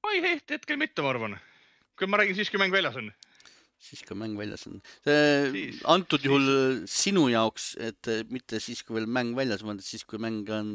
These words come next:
Speaker 2: PlayStation viie peal väljas, on ju. Et sina ootad ju seda versiooni veel. See lükati edasi.
Speaker 1: Jah,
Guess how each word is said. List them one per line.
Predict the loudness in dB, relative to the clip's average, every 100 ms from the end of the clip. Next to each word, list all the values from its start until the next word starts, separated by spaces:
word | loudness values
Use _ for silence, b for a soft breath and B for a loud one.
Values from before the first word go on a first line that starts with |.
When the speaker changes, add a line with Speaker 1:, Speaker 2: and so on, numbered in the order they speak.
| -4
Speaker 2:
PlayStation | -4 -2 -6 -8 -8
viie | -8
peal | -10 -12
väljas, | -12 -12
on | -14 -14
ju. | -16 _ _ _ b b b b b b b b b b b b b b b _
Et | -10
sina | -4 -2
ootad | -2 -6 -14
ju |
seda | -6 -4 -4
versiooni | -4 -6 -6 -6
veel. | -10 -12 -18 _ _ _ _ _ _ _ _ _ -12
See | -10
lükati | -10 -10 -6
edasi. | -4 -4 -8 -16 _ _ _ _ _ -18 -18 -18 _ _ _ _ _ _ _ _ _ _ _ _ _ _ _ _ _ _ _ _ _ _ _ _ _ _ _ -20 _ _ b b b b b b b b b _ -10
Speaker 1:
Jah, | -6